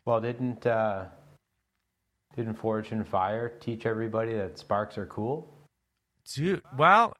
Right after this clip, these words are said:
Speaker 2: I mean, once again, I mean,
Speaker 1: <laughs>
Speaker 2: I, the, the, the, the, I make ju-, I hate the right angle grinder 'cause I just, you know, I did, like, twenty-five years of the right angle grinder. I was just like,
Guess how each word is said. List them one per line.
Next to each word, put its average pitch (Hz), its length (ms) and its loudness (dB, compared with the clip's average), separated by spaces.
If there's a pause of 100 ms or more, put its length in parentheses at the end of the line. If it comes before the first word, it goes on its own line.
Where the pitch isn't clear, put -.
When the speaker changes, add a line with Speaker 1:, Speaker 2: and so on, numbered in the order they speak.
Speaker 2:
I 143 100 6
mean, 156 380 2 (300)
once 143 440 0
again, 120 800 4
I 123 60 -2
mean, 131 320 2
Speaker 1:
<laughs> - 1300 -4
Speaker 2:
I, - 260 -4
the, 151 280 -4
the, 156 280 0
the, 147 180 -2
the, 147 200 -6 (340)
I 185 180 6
make 208 180 2
ju-, - 160 -2
I 185 120 4
hate 156 240 0
the 135 80 -2
right 113 180 4
angle 104 160 0
grinder 107 280 0
'cause 101 120 -6
I 113 60 0
just, 113 260 -6
you 113 60 -4
know, 107 60 0
I 104 60 2
did, 104 180 -4
like, 95 160 -6
twenty-five 113 560 0
years 101 240 -4
of 92 60 -8
the 98 60 -6
right 98 180 -4
angle 95 180 -6
grinder. 95 360 -6
I - 20 -6
was 90 100 -8
just 92 120 -12
like, 101 100 -12